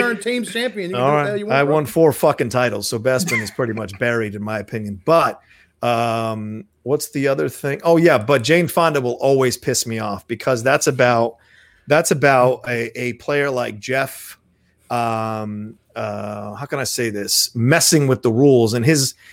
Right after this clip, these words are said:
Speaker 2: crybaby three-paragraph post on Facebook was ridiculous from a guy who's used to flouting the rules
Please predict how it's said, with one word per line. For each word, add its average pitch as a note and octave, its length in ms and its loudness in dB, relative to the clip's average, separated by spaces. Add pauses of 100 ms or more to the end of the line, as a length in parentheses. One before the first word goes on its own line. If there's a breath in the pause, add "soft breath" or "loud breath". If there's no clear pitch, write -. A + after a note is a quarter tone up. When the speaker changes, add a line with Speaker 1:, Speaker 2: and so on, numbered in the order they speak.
(160 soft breath)
Speaker 2:
crybaby D#3 560 4
three-paragraph C#3 720 0
post C3+ 280 -6
on A2 140 -10
Facebook B2+ 460 -10
was A2 140 -12
ridiculous A2+ 480 -10
from A2+ 140 -14
a A2 60 -12
guy A#2+ 220 -2
who's A2+ 240 -6
used B2 240 -6
to A2 80 -10
flouting B2+ 480 -2
the A#2 80 -4
rules A#2+ 420 -2